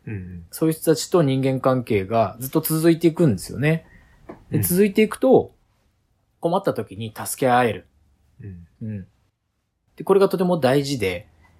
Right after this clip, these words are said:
Speaker 2: 自分一人では達成できないことを、大学時代に培った人間関係からのヒントとか、具体的なサポートを受けて、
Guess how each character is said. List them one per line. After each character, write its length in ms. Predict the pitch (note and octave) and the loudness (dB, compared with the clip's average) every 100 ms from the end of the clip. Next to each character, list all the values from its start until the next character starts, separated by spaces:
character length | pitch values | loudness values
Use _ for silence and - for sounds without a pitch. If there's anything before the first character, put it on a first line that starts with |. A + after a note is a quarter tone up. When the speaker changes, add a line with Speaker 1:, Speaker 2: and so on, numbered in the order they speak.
| _ _ _ | _ _ _
Speaker 2:
自 140 | C3 | -8
分 160 | C3 C#3 | -4 -4
一 60 | C3+ | 0
人 160 | E3 | 2
で 40 | B2+ | 2
は 60 | |
達 180 | - A2 | 0 -4
成 120 | B2 | -4
で 100 | A#2 | -4
き 80 | A#2 | -4
な 80 | G2+ | -6
い 80 | G2 | -8
こ 100 | F#2+ | -12
と 140 | G#2 | -6
を、 240 | C3+ A#2 - _ _ _ _ _ _ _ | -6 -6 -10 _ _ _ _ _ _ _
大 200 | D3 D3 | -6 -2
学 180 | D3 D3 | -2 -2
時 80 | D3 | 2
代 160 | C3+ | 0
に 60 | G#2+ | 0
培 320 | - - A#2+ | -8 -6 -6
っ 60 | - | -6
た 120 | G2+ | -8
人 200 | A2 A2 | -8 -6
間 180 | G#2+ G#2+ | -6 -6
関 220 | A2 G#2+ | -8 -8
係 280 | G2 F#2 - _ _ _ _ _ _ _ _ _ _ _ | -10 -14 -18 _ _ _ _ _ _ _ _ _ _ _
か 140 | - D#3+ | -6 0
ら 100 | E3 | 2
の 220 | B2 F#2+ | 2 -2
ヒ 180 | - - | 0 4
ン 80 | A#2+ | 4
ト 120 | G2+ | 2
と 80 | F#2+ | -2
か、 320 | - G#2+ - - - _ _ _ _ _ _ - | 2 0 0 -12 -20 _ _ _ _ _ _ -6
具 120 | B2+ | 0
体 180 | A#2 G#2 | 2 2
的 220 | A2+ A2 | -4 -4
な 240 | G#2+ G#2 - | -6 -8 -12
サ 200 | - A#2 | -8 0
ポ 160 | C3 | 2
ー 40 | B2+ | 2
ト 120 | G#2 | 0
を 20 | |
受 180 | A2 C3+ | -2 -2
け 60 | |
て、 300 | - G#3 - | 2 2 2